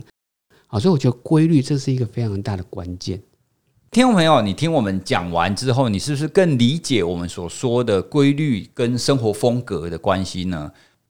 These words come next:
Speaker 2: 在这边呢，我要稍微提醒一下，不要听到规律讲说，“哦，这样好麻烦哦，我的生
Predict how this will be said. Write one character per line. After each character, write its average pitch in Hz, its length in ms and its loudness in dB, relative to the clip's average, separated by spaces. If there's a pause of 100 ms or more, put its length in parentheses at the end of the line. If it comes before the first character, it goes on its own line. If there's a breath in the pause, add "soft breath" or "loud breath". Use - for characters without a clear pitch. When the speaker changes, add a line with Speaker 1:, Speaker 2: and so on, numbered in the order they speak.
(100)
Speaker 2:
在 220 120 0
这 226 100 0
边 240 160 0
呢， 214 120 4
我 127 100 6
要 135 80 8
稍 165 200 6
微 151 100 6
提 123 180 -2
醒 107 180 -6
一 95 120 -4
下， 120 180 2
不 139 140 0
要 180 80 2
听 170 120 0
到 180 140 2
规 165 260 2
律 165 160 -2
讲 101 140 -6
说 131 80 -4
，“哦， 127 180 2
这 156 140 -2
样 143 80 -2
好 110 80 -6
麻 95 240 0
烦 98 240 -4
哦， 101 80 -4
我 98 160 -4
的 110 100 -2
生 165 220 -2